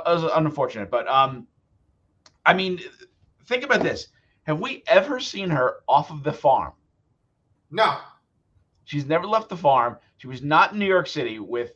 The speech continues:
Speaker 1: the family when, when they were traveling, and she's always there.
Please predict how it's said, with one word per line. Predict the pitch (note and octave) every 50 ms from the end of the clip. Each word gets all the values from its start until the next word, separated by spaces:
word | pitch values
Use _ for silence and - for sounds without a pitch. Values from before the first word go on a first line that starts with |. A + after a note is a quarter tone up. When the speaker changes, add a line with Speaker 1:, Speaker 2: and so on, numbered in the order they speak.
| _ _ A2+
Speaker 1:
the | A#2 B2
family | - C#3+ C#3 C3+ B2 A#2 A2
when, | A2 A2+ A2 A2+ G2+ G#2
when | A#2 A#2
they | A#2
were | A2+ A2
traveling, | G#2+ A2+ C#3 D3+ C#3+ B2 G#2 F#2+ E2+ F2 F#2+ - _ _ _ _ _ _ _ _ _ _ _ -
and | A2 -
she's | D#3 D#3+
always | F#3 F#3 F#3 F#3+ F#3+ E3+ D3
there. | C#3 B2+ A2 F#2+ E2+ -